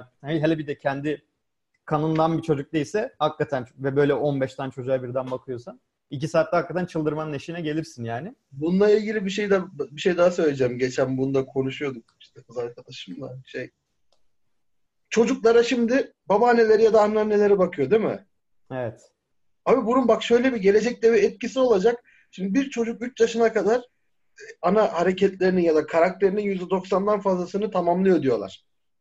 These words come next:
Speaker 2: Böyle bir çalışma var. Üç yaşına gelene kadar. Şimdi çocukları kimler yetiştiriyor abi?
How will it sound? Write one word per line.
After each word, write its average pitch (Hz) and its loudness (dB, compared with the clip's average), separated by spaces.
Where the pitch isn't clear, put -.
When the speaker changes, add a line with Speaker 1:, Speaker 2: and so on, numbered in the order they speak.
Speaker 2:
Böyle 143 4
bir 170 -6
çalışma 135 -4
var. 98 -12
Üç 202 -6
yaşına 160 -2
gelene 135 0
kadar. 98 -10
Şimdi 214 -4
çocukları 226 2
kimler 240 0
yetiştiriyor 156 0
abi? 185 4